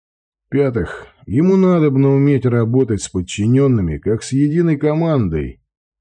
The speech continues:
разрешая внутренние противоречия и налаживая конструктивную взаимопомощь и взаимоподдержку.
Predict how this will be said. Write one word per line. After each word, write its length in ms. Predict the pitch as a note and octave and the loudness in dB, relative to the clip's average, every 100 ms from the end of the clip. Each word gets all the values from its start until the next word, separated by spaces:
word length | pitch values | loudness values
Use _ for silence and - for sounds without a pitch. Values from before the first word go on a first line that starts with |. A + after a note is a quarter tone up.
| _ D#2+ | _ -4
разрешая 680 | B2 C3 D3 C3 D#3+ D#3+ | -2 0 0 -2 -2 0
внутренние 680 | C3 C#3 D3+ C3+ B2+ B2+ A#2 | 2 2 2 2 2 2 2
противоречия 1200 | A2 A2 A#2 A2 G#2+ B2 A#2+ - F2+ D2 C2 - - | 0 -4 -2 -2 0 0 0 -2 -6 -6 -8 -16 -6
и 100 | A2+ | -4
налаживая 680 | D3+ E3+ F3 C#3+ D3 C#3 B2+ | -2 0 0 0 2 2 2
конструктивную 880 | B2+ A#2+ B2 A#2+ - D#3 D3 B2+ G2 | -2 -2 -4 -4 0 0 2 2 0
взаимопомощь 880 | F#2+ A#2 B2 A#2+ G2+ A#2+ A#2 G#2 G2+ | -2 0 2 0 0 -2 -2 -2 -4
и 60 | |
взаимоподдержку. 1400 | G2+ G#2 A2 G#2+ G#2 F#2 G2+ F#2+ F#2 G2 D#2+ - - B1 | -4 -2 -2 0 -2 -2 -4 -4 -4 -4 -6 -10 -12 -12